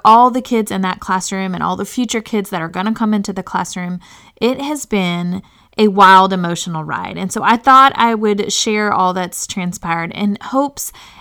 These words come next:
it provides hope and inspiration for you and your situation. I really had to wait a while to share this one because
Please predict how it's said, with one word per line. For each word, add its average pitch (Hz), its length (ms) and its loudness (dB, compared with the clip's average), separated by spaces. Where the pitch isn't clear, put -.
it 254 80 0
provides 247 460 0
hope 220 340 -2
and 202 380 -2
inspiration 220 680 -2
for 214 160 -8
you 202 440 0
and 208 260 -4
your 190 320 -4
situation. 202 840 -4
I - 100 2
really 269 300 0
had 277 180 2
to 233 80 0
wait 180 180 -2
a 208 60 -2
while 226 360 2
to 233 100 -8
share 226 280 -4
this 226 220 -8
one 226 240 0
because 202 540 -6